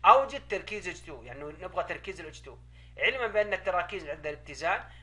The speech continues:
لل اتش تو اس مية وأربعة وثمانين من ألف ولل اس تو أربعة وخمسين من ألف. المطلوب من؟ تركيز ال اتش تو. هل يختلف عن السؤالين السابقين؟ هل تلاحظون في اختلاف؟ نعم، هناك اختلاف.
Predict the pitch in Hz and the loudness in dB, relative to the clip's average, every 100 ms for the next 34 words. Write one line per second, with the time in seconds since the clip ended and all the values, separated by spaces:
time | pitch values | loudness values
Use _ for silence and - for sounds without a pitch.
0 | - 151 185 196 - 160 170 - - - | -14 -10 -8 -8 -10 -12 -10 -12 -14 -18
1 | - - - 156 185 185 160 165 180 170 | -20 -20 -10 -2 0 0 -2 -4 -8 -10
2 | 156 170 196 214 - - - - - - | -10 -6 -8 -8 -18 -20 -20 -20 -20 -20
3 | - - - 185 196 202 214 - - - | -20 -20 -8 6 10 10 8 0 -16 -20
4 | - 151 165 196 - - 175 202 - - | -16 -12 -10 -8 -10 -10 -8 -10 -12 -20
5 | - - 190 170 160 165 151 - 156 143 | -10 0 0 2 2 2 -4 -6 -8 -10
6 | 139 - - - 151 - - - - - | -12 -14 -20 -10 -8 -8 -10 -20 -20 -20
7 | - - - - - - - - - - | -20 -20 -20 -20 -20 -20 -20 -20 -20 -20
8 | - - - 160 175 180 202 180 175 175 | -20 -18 -6 -2 -2 -2 -4 0 0 -2
9 | - - - - - - - - 170 170 | -8 -20 -20 -20 -20 -20 -20 -12 -10 -10
10 | 196 160 151 - 131 117 - - - - | -10 -10 -12 -14 -16 -18 -20 -20 -20 -8
11 | - 214 220 226 196 202 202 190 190 185 | 0 0 0 -2 -2 -4 -2 0 0 0
12 | - 170 160 175 214 - - - - - | 0 0 0 -4 -6 -8 -18 -18 -18 -20
13 | - - - - 143 185 175 190 185 185 | -20 -20 -12 -8 -2 2 2 2 -2 -2
14 | - 180 196 196 - 139 147 165 170 151 | -2 0 0 0 -6 -4 0 0 0 -4
15 | 160 160 160 147 - 151 131 | -2 -2 -2 -8 -6 -4 -4